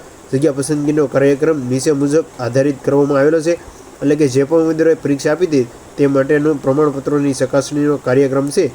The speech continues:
તે રાખવામાં આવેલો છે. અને તેમાં વાત કરીએ તો સ્થળની વાત કરીએ સૌપ્રથમ તો કમિટી હોલ ચોથો માળ બ્લોક નંબર બે કર્મયોગી ભવન સેક્ટર દસ અને સ્થળ છે ગાંધીનગર છે. ઉમેદવારોએ હાજર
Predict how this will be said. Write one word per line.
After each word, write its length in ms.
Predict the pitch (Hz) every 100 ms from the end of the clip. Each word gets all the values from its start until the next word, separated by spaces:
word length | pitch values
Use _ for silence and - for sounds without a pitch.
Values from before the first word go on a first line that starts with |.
| - - -
તે 100 | - 143 131
રાખવામાં 460 | 127 127 147 147
આવેલો 160 | 156 160
છે. 120 | 170 147
અને 140 | 143
તેમાં 280 | 123 143 139
વાત 100 | 135 -
કરીએ 220 | 190 127
તો 160 | - 127
સ્થળની 840 | - - - - - 147 156 147
વાત 120 | 143 143
કરીએ 180 | 226
સૌપ્રથમ 380 | 143 143 127 143 156 - - -
તો 100 | 139 - - - - - - -
કમિટી 380 | 143 147 156 170
હોલ 160 | 151 170 -
ચોથો 280 | 156 147 156
માળ 200 | 156 151 139
બ્લોક 160 | 143 147
નંબર 280 | 147 143 156 151 -
બે 200 | 131 147 170 - - - - -
કર્મયોગી 580 | 143 151 156 143 143 135
ભવન 300 | 135 160 156
સેક્ટર 340 | 139 143 170 165 131
દસ 220 | 143 165 - -
અને 180 | 131 170 170 -
સ્થળ 320 | - 147 147
છે 140 | 143 190 - - -
ગાંધીનગર 520 | 131 139 143 147 143 151
છે. 140 | 220 - -
ઉમેદવારોએ 420 | 139 143 147 147 -
હાજર 280 | 117 143